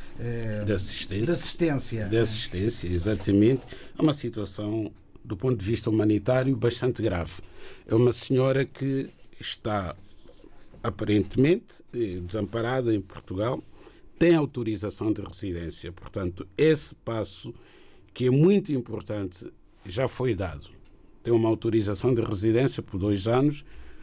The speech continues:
Speaker 2: muito provavelmente por motivos de saúde, naturalmente. Esta senhora é de Cabo Verde, não temos dúvida quanto a isso, é de Cabo Verde e parece-nos que, eh,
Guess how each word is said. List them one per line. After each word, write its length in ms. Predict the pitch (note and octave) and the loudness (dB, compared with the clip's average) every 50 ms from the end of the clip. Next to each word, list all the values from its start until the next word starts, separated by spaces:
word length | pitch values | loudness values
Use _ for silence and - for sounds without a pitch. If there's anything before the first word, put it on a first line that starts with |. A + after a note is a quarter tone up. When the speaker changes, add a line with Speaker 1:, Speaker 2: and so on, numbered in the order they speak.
| - - - - | -18 -18 -4 2
Speaker 2:
muito 280 | A#2+ C#3+ D3+ C#3+ - - | 4 4 4 4 2 -2
provavelmente 840 | - B2+ B2+ G#2 G#2+ A2+ G2 G2+ A2+ A2 A2+ B2 C3 C#3+ C#3 - | -2 -2 0 0 0 0 0 2 2 4 4 6 6 4 4 2
por 160 | - - B2 A2+ | -2 -2 2 2
motivos 680 | B2 A#2 A2+ A2 - D3 D3+ C#3+ C3 C3 B2 A2+ A#2+ | 4 4 4 2 2 2 2 2 2 0 -2 -4 0
de 160 | A#2 C3+ D3+ | 2 2 2
saúde, 600 | D3 - - - F#2+ E2 D#2+ C#2 B1+ - - - - - - - - | 2 2 0 0 0 0 0 -2 -4 -8 -10 -12 -12 -12 -14 -8 -4
naturalmente. 880 | F2 F#2 G#2 G#2+ - - F#2+ A2 A2 G2+ F2+ C#2+ B1+ - - - - - - - - - - - - - - - - - - - - - - - - - | 0 0 0 2 2 2 4 4 4 4 4 2 0 -4 -6 -4 -4 -4 -4 -6 -6 -8 -8 -8 -6 -6 -4 -4 -2 -2 -4 -4 -4 -4 -6 -6 -4 0
Esta 320 | C3+ D3+ E3 D#3+ - D3 - | 2 2 2 2 0 -4 -6
senhora 540 | - - - A#2+ A2+ G2+ F2+ E2 E2 - - - - - - - - - - - - - - - - - | -6 -6 -2 -2 -2 -2 -2 -6 -8 -10 -12 -12 -14 -14 -14 -16 -18 -18 -18 -18 -18 -20 -20 -20 -10 -4
é 140 | C3+ D3 | -2 -2
de 100 | C#3+ G2 | -2 -2
Cabo 240 | F#2 - A2 G2+ F2 | -6 -8 -8 -8 -8
Verde, 460 | E2 D#2+ F2 F2+ E2+ E2 F2 F#2+ G2+ F#2 | -10 -10 -8 -8 -8 -8 -8 -10 -8 -6
não 200 | A2 A2 G2+ F2+ | -4 -2 -2 -2
temos 300 | - G#2 F#2+ G#2 E2+ - | -2 0 0 0 0 -2
dúvida 540 | - G2+ F2+ E2+ E2 E2+ D#2+ D2+ C#2+ C#2 - - | -2 -4 -2 -2 -2 -4 -4 -6 -6 -8 -8 -8
quanto 300 | - - G2+ G2+ G2 - | -6 -2 -2 -2 -2 0
a 60 | F#2+ | -2
isso, 560 | F2+ F2 E2+ E2 D#2+ - - - G#2 A#2+ C3 - - - - - - | 0 0 0 -2 -2 -4 -4 -2 -2 -2 -2 -2 -8 -12 -8 -4 -2
é 140 | C3+ C#3 B2+ | 0 0 -2
de 80 | A#2 | -4
Cabo 240 | - - G#2 F#2+ E2+ | -6 -6 -6 -6 -6
Verde 520 | D#2+ - F2 F2 F2+ F#2 F2+ F#2 G#2 - - - - - - - - - - - - - - - - - - | -8 -8 -6 -4 -4 -4 -2 -4 -4 -6 -6 -8 -10 -8 -8 -8 -10 -10 -10 -10 -10 -10 -10 -12 -16 -6 0
e 240 | D#3 D#3 D#3+ E3 E3 D#3+ - - - | 2 4 4 4 2 0 -2 -6 -2
parece-nos 720 | - E3+ E3 D3 B2 A2+ - - - C#3 C#3 B2 - - | 0 2 2 2 0 -2 -4 -2 0 2 2 0 -2 -6
que, 420 | - - - C#3 C#3 C3+ C#3 - - - - - - - - - | -10 -6 -4 -2 -2 0 -2 -4 -6 -10 -10 -10 -10 -10 -10 -8
eh, 240 | A2+ A2 G2+ G2 | -8 -6 -6 -8